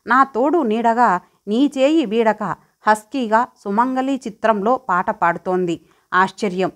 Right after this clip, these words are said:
దుర్గ అంత గొప్పగా పాడుతుందని నాకు తెలీదు. అలా ఆడుకున్నాం, పాడుకున్నాం, అలసిపోయాం, ఆదమరచి నిద్రపోయాం. సైట్లో దుర్గని చూడ్డానికి సిగ్గేసింది. "సారీ దుర్గా."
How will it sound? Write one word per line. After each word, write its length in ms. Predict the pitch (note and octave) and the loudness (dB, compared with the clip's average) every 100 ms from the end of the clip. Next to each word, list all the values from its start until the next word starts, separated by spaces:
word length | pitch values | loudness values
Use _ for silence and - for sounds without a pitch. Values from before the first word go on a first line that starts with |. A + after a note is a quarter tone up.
| _ _ | _ _
దుర్గ 400 | A3 D#4 C#4 F#4 - | -2 -2 2 2 2
అంత 240 | A3+ A#3 A#3+ | -2 -4 -4
గొప్పగా 500 | G3+ G#3+ C4+ C4+ C#4+ | -2 -2 -2 0 0
పాడుతుందని 800 | - F#3 G3+ A#3+ A3+ G3 A#3+ C#4 G3 | 2 0 -2 -6 -2 0 -2 -6 -4
నాకు 260 | F#3+ F#3+ | -4 -4
తెలీదు. 520 | F#3+ F#3 F#3 F#3 F#3 - _ _ - | -6 -6 -4 -4 -6 -10 _ _ 0
అలా 280 | G#3+ B3 - | 2 2 0
ఆడుకున్నాం, 640 | F3+ F#3+ G#3+ A3 G#3 A3 A#3+ _ | -2 -2 -4 -4 -2 -2 -2 _
పాడుకున్నాం, 640 | G3 G3+ G#3+ G#3+ G3+ A3+ B3 - | 0 0 -2 -4 -2 -2 -4 -8
అలసిపోయాం, 720 | F#3+ A3 C#4 A3+ A3 G#3+ B3+ - - | -6 -4 -4 -4 -2 -2 -4 -8 -2
ఆదమరచి 600 | F#3 G#3+ C4 A#3+ A3+ C4+ | 2 2 2 0 -2 -4
నిద్రపోయాం. 680 | F#3+ D#3 F#3 F#3 F3+ F3+ D#3+ _ _ _ _ _ _ _ _ - | -6 -6 -6 -6 -4 -4 -6 _ _ _ _ _ _ _ _ 2
సైట్లో 560 | C#4 F4 - C#4 D4+ G#3+ | 4 4 0 0 0 0
దుర్గని 420 | G3+ G#3 A#3+ D4+ | -4 -2 0 0
చూడ్డానికి 680 | D4 A#3+ A3+ A3 G3+ C4 - - | -2 -2 0 0 -2 -8 -12 -12
సిగ్గేసింది. 800 | G3+ F3 G#3+ G3+ G3+ F#3+ F3 - _ _ | -12 -4 -4 -2 -4 -2 -4 -8 _ _
"సారీ 260 | F#3 F3 G#3+ | -4 -2 -2
దుర్గా." 540 | G3+ G#3 F#3+ G#3+ G#3+ | -2 -2 2 0 0